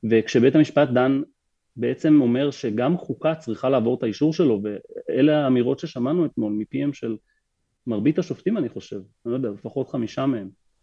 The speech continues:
כשבית משפט בא ואומר, "תקשיבו, זה לא, זה לא משנה מה אתם תקבלו, ההחלטות שאתם תקבלו לקראת חוקה,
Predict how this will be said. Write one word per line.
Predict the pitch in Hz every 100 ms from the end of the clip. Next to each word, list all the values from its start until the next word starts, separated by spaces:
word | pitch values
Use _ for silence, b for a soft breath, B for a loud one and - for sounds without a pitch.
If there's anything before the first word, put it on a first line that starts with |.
| _ _ _ _ _ _
כשבית | - 131 202
משפט | 185 180
בא | 156
ואומר, | 160 156 131 143 139
"תקשיבו, | 131 - 214 165
זה | 151
לא, | 196 214 -
זה | 120 131 - _ -
לא | 156
משנה | 226 240 196
מה | 156
אתם | 196 175
תקבלו, | 135 107 156
ההחלטות | 117 117 - 185
שאתם | 185 175
תקבלו | 165 160 113 131 185 175 -
לקראת | - 113 131 160
חוקה, | - 110 151